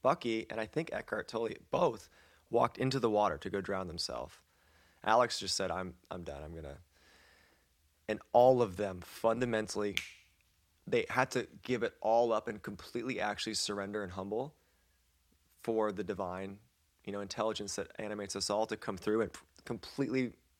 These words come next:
re-engineered their reality. Everything, fundamental phase shift of their reality. Set them on the course of all the greatness they did in their life. So we're at that point of like, "I can't,"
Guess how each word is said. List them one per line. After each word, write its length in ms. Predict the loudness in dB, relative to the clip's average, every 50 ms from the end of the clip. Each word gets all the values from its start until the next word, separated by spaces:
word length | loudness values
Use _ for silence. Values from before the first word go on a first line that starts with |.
| _ _ _ -10
re-engineered 500 | -6 -4 -2 -2 -2 -4 -4 -4 -4 -4
their 120 | -4 -4 -4
reality. 400 | -4 -6 -6 -6 -8 -10 -12 -14 -20 -20 _ _ _ _ _ _ _ _ 0
Everything, 280 | 0 2 2 2 -2 -4
fundamental 500 | -4 -2 -2 -2 0 -2 -4 -4 -6 -6
phase 280 | -6 -4 -4 -4 -4 -4
shift 240 | -4 -6 -6 -8
of 60 | -8 -8
their 100 | -6 -6
reality. 420 | -6 -6 -6 -6 -6 -8 -10 -14 -16 _ _ _ _ _ -4
Set 220 | -2 0 0 2 2
them 100 | 2 2
on 100 | 2 0
the 80 | 0
course 320 | -2 0 0 0 0 0 -4
of 140 | -4 -6 -4 -2
all 120 | -2 0
the 80 | 0 0
greatness 320 | -2 -2 -2 -2 -4 -4
they 120 | -4 -4
did 160 | -4 -4 -6 -6
in 60 | -6
their 100 | -8 -8 -8
life. 300 | -10 -10 -10 -14 -18 _ _ _ _ _ _ -20 -20 -20 -20 -20 -20 -20 -20 -20 -20 -20 -20 -20 -20 -20 -20 _ _
So 160 | -4 -2 -2
we're 80 | 0 2
at 180 | 0 0 2 0
that 140 | -2 -2
point 180 | 0 0 0 2
of 60 | 2 2
like, 100 | 2 4
"I 160 | 4 4 4 4
can't," 480 | 2 0 0 2 4 4 4 2 0